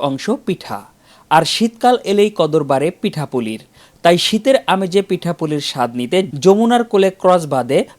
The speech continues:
বাঙালির লোকজ ইতিহাস ঐতিহ্যের পিঠা উৎসবের আয়োজন করেছে সিরাজগঞ্জ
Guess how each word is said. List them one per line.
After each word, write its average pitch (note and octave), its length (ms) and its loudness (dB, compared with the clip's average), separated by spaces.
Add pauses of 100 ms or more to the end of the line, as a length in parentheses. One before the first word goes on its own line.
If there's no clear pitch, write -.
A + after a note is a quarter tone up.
(160)
বাঙালির A#3+ 400 4 (100)
লোকজ G3 220 -2 (180)
ইতিহাস C#3+ 340 -8 (140)
ঐতিহ্যের C#3 500 -4 (100)
পিঠা D3 260 -6 (120)
উৎসবের D#3 420 -4 (140)
আয়োজন C3 280 0 (100)
করেছে B2 360 -4 (440)
সিরাজগঞ্জ A3+ 580 0